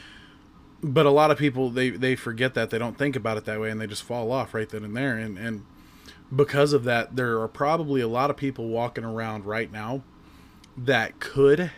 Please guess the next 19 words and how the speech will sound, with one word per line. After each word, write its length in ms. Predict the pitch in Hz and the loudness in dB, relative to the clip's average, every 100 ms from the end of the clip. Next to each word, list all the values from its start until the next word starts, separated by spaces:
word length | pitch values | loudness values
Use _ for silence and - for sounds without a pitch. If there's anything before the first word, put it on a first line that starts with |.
| - | -6
have 200 | 135 123 | -6 -4
been 160 | 127 | -6
something 440 | 120 123 123 120 107 | -6 -8 -8 -10 -10
great 540 | 107 101 104 - - - - - - - - - - | -8 -6 -6 -6 -16 -20 -20 -20 -20 -20 -20 -20 -10
and, 220 | 113 95 | -8 -4
and 260 | 120 113 | -4 -4
could 320 | - 135 127 120 | -4 -2 0 -2
be 120 | 123 | -6
living 420 | 117 123 117 120 | -4 -4 -2 -2
to 60 | 117 | -2
their 120 | 110 | -4
full 220 | - 120 | -4 -8
potential, 460 | 113 - 113 113 110 | -8 -8 -6 -6 -6
but 160 | 107 | -8
instead 500 | 107 - 120 117 120 - - - - | -8 -10 -4 -2 -4 -8 -20 -20 -8
they're 220 | 120 107 | -2 0
miserable 800 | 110 123 127 120 120 117 117 113 | 0 0 0 0 -2 -2 -2 -2
working 640 | 107 113 - 117 113 110 - | -2 -2 -2 -6 -4 -6 -8
a 280 | 110 110 | -6 -6